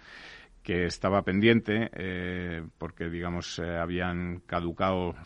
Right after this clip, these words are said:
sus anteriores, eh, sus anteriores presidente y vicepresidente, etcétera, y había que renovarlo. Eh, entonces, eh, el gobierno, pues, ha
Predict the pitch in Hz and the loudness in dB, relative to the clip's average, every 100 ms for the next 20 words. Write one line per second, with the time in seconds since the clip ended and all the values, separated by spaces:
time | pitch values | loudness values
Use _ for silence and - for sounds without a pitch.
0 | - 82 80 - 80 85 85 90 90 87 | -10 -8 -6 -6 -6 -4 -2 -2 0 -2
1 | 87 85 - - 78 85 85 82 78 78 | -2 -4 -6 -6 -4 -4 -4 -6 -6 -10
2 | - - 95 82 85 85 - 80 - 85 | -12 -12 -8 -6 -6 -6 -10 -10 -6 -6
3 | 90 90 - 87 87 87 87 85 85 85 | -4 -6 -6 -4 -4 -4 -4 -4 -4 -6
4 | 85 85 92 - 85 80 87 87 87 87 | -6 -8 -10 -10 -10 -6 -4 -4 -4 -6
5 | - 92 90 90 - 92 85 85 87 87 | -6 -2 -2 0 -2 -4 -6 -4 -4 -4
6 | 90 87 87 85 92 92 98 117 107 107 | -4 -4 -4 -4 -6 -2 6 6 8 4
7 | 131 - - - - - - - - 104 | 2 -8 -16 -14 -14 -14 -16 -14 0 4
8 | 101 101 101 101 101 - 104 95 113 117 | 6 6 6 6 4 2 0 4 4 4
9 | 117 113 113 110 - - 110 104 98 95 | 6 8 10 8 2 -4 -2 0 2 0
10 | 95 98 - 95 98 104 107 110 110 107 | 0 -2 -2 -2 0 4 4 4 4 2
11 | 113 107 104 - 92 95 95 95 92 | 2 4 2 0 0 2 2 2 0